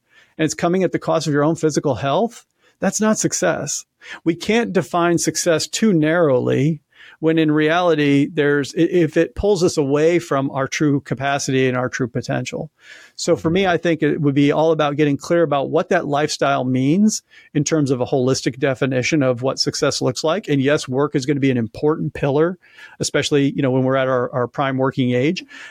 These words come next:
But I think that the lifestyle is one that allows me to have this outsized impact on people around me, my clients, and, and certainly allows me to be at my best and show up for my family and my community and for society with as much energy and,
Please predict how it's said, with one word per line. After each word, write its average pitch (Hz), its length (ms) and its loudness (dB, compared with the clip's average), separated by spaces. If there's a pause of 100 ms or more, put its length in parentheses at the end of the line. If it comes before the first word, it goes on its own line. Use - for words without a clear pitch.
(120)
But 139 100 -2
I 139 80 2
think 147 300 -2
that 139 260 0 (100)
the 139 140 0
lifestyle 151 680 0
is 127 140 0
one 143 240 0
that 135 100 0
allows 151 500 0
me 156 240 2
to 135 380 0 (260)
have 147 200 -4
this 143 200 -2
outsized 180 520 -2
impact 170 460 0
on 143 100 0
people 156 320 0
around 135 380 0
me, 208 160 0
my 151 160 0
clients, 151 540 0
and, 127 180 0 (300)
and 135 180 -2
certainly 180 380 2
allows 147 340 0
me 156 100 2
to 139 60 0
be 151 140 2
at 165 80 0
my 143 100 -2
best 139 380 -2
and 147 100 0
show 156 180 2
up 160 80 0
for 156 120 -2
my 139 120 0
family 165 520 2
and 151 100 2
my 139 140 -2
community 156 640 2
and 127 120 -2
for 123 120 -4
society 143 760 0 (320)
with 143 140 0
as 139 160 0
much 156 340 -2 (240)
energy 160 560 2
and, 131 180 0